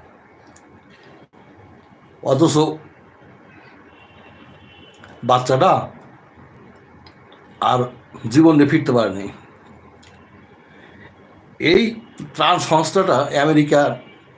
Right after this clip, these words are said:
ইসরায়েল ভিত্তিকই একটা ত্রাণ সংস্থা। এটা তৈরি করা হয়েছে গাজার মানুষদেরকে ক্ষুধায় কাতর বানিয়ে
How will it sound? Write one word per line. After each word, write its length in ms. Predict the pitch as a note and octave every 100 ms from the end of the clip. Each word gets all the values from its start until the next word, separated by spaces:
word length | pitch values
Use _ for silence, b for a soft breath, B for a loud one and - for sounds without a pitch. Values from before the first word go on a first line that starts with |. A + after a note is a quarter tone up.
| - - - - - _
ইসরায়েল 360 | D#3+ C#3 F3+ E3
ভিত্তিকই 440 | E3 - F3+ F#3+
একটা 180 | E3+ C3+
ত্রাণ 260 | A#2+ A#2 B2+
সংস্থা। 380 | A#2 A2 - - -
এটা 260 | D3+ D#3+ F3+ F#3+ - B B B -
তৈরি 280 | F3+ G3 G#3+
করা 240 | G#3 F3+
হয়েছে 380 | D3+ D#3+ F#3+ F#3 E3+
গাজার 380 | D3 C#3+ D3 D3 - - - _ _ - _
মানুষদেরকে 600 | A#2 D3 D3+ E3+ F3+ F3 D#3+
ক্ষুধায় 460 | - D3+ C#3+ E3 E3+
কাতর 400 | E3+ C#3+ D3 D#3
বানিয়ে 340 | C3 B2 C3+